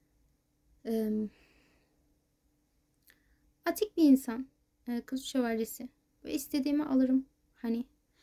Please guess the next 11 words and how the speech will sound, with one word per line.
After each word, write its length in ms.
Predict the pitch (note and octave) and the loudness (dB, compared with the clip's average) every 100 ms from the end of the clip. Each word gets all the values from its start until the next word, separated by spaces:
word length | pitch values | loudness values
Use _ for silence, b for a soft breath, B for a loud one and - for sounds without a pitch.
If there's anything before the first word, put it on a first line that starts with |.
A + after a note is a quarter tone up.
| _ _ | _ _
istediğim 380 | - - C4 C4 | -18 -8 4 6
için 240 | C4 C4+ C4 | 6 4 2
çabalarım. 580 | C4+ B3+ B3+ B3+ C4 - _ _ _ _ - | 2 0 0 0 -2 -6 _ _ _ _ -6
Keskin 340 | C#4 C4+ C#4+ | -6 0 -2
kararlar 400 | C4+ C4+ C4 C4 | 0 2 4 2
alıp 320 | C4+ C4 C4 | 2 0 0
veren. 320 | C4 B3+ C4 C4+ _ _ _ _ _ - | -4 0 0 -2 _ _ _ _ _ -4
Eee, 160 | A#3+ A#3 | -2 0
biraz 240 | D#4 C#4+ | -2 -4
sivri 380 | - C4 B3+ C4+ | 0 2 2 2
dilli. 300 | C4+ B3 | 2 0